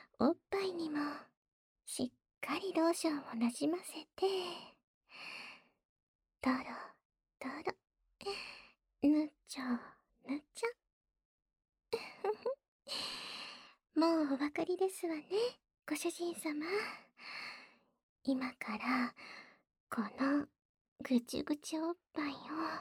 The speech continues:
を、おなほにして、雨ぼっきおちんぽちゃんにご奉仕いたします。おなほメイドの息抜きパイズリー、ご堪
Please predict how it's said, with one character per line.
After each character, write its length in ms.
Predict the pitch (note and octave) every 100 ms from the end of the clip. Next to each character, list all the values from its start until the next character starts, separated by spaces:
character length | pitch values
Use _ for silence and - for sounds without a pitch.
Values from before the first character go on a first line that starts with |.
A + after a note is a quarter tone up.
| - - - - - - _ -
を、 40 |
お 60 | A3
な 180 | A3+ C#4+
ほ 140 | E4
に 200 | E4 D#4+
し 120 | E4 -
て、 160 | - F4+ G4 F#4+ F4 - _ _ _ _ _ _ _ _ - - - - - _ _ _ _ _
雨 340 | G#3+ A3 B3+ C#4
ぼ 140 | D4
っ 60 | D4 _
き 200 | - D4
お 80 | D#4
ち 260 | - - F#4
ん 80 | F#4+
ぽ 140 | F4
ち 180 | D#4 D#4
ゃ 40 |
ん 220 | D4+ C#4+ D#4+
に 320 | G4 F#4+ - _ _ _ _ _
ご 140 | A#3+ C4
奉 220 | C#4+ G#4+
仕 140 | - B4 G#4
い 20 |
た 140 | F4+
し 160 | F4 F#4
ま 80 | F#4+ G#4
す。 140 | - G4 - - _ _ _ _ _ _ _ _ _ _ _ _ -
お 100 | A3+
な 200 | B3+ C#4
ほ 120 | C#4+
メ 240 | C#4+ D4 C#4+
イ 60 |
ド 100 | C4 A#3+
の 140 | G3
息 260 | F3 - C#4
抜 120 | E4+
き 160 | - F4+
パ 160 | F#4+
イ 100 | G4
ズ 120 | G4 F#4+
リ 40 |
ー、 300 | E4+ D#4+ D#4 - - - - -
ご 80 | C#4
堪 240 | - D4+